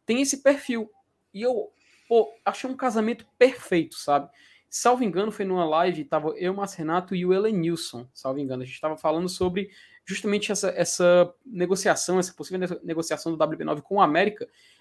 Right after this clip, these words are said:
E era um casamento que se-, era, era uma situação, na verdade, que seria excelente para o Fortaleza, excelente para o, para o América e excelente para o Wellington.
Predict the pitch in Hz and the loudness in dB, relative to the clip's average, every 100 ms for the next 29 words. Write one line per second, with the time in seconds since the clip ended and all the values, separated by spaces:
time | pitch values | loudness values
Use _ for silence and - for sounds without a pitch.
0 | _ - 202 240 - 214 240 262 254 220 | _ -2 0 0 2 4 4 2 0 2
1 | 208 214 - - 202 185 - _ - - | 2 -2 -6 2 4 2 -4 _ -8 -2
2 | 196 202 226 254 - 262 269 - 220 160 | -2 0 0 0 4 4 4 2 2 2
3 | - - 135 135 180 185 - _ _ - | -4 -10 -4 2 2 2 -8 _ _ -4
4 | - 202 196 - - - 208 - 226 196 | 2 2 2 -4 -16 -8 -4 0 0 0
5 | 269 - 233 196 202 190 156 185 180 - | -2 -2 -2 0 -2 -2 -2 -2 -4 -6
6 | 208 - 175 165 240 269 - 196 196 190 | -2 2 2 2 0 -2 -2 0 2 0
7 | 185 - 165 165 156 196 - 226 226 - | -2 0 2 4 4 0 -2 0 2 2
8 | 226 185 185 196 185 170 135 131 | -2 -2 -2 -2 2 4 4 2